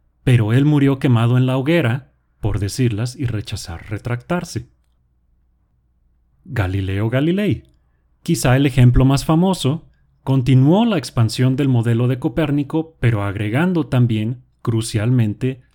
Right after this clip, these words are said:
la observación de los astros. A diferencia del énfasis que había antes en tratar de describir la realidad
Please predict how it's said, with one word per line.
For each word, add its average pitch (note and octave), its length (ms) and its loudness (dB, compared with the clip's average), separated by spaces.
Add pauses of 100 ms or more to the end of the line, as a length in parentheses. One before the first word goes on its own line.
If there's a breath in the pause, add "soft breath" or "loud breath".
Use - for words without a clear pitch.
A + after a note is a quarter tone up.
la G2+ 220 -4
observación A#2+ 1040 -2
de G2+ 120 -10
los A#2+ 200 -6
astros. - 580 -10 (1700)
A A2 100 -2
diferencia B2 520 0
del B2+ 160 2
énfasis B2 560 -2
que G2+ 100 -6
había A#2 400 2
antes B2 340 -2
en G2 120 -4
tratar B2+ 340 -2
de C3 80 -2
describir A#2 560 -2
la A2 140 0
realidad A2+ 640 -2